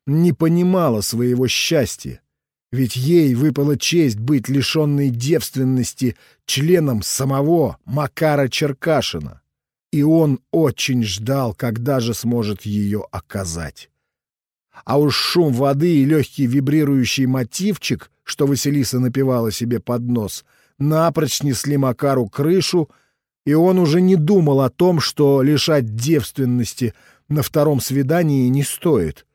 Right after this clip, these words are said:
и тем более не думал, что девушка может быть против. Он просто знал,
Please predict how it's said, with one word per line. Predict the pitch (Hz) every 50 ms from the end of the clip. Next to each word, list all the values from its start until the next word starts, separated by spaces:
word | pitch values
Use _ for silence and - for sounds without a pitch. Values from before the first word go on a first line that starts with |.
| _ _ _ _ _ _
и | 175 147 107
тем | - - 196 226 220 208 175
более | 170 170 151 139 135 135 135
не | 139 147 147
думал, | 131 143 135 120 110 104 92 78 - _ _ _ _ _ _ _
что | - - - - 151 139
девушка | 120 131 160 180 180 185 143 - - 165 160
может | 147 143 139 123 127 139 131
быть | 120 110 117 117 104 - - - _ _ _
против. | 156 147 151 143 113 - - - 87 - - - _ _ _ _ _ _ _ _ _ _ _ -
Он | 123 139 135 -
просто | - 190 214 202 - - - 185
знал, | 165 160 165 190 190 175 147 104 73 - -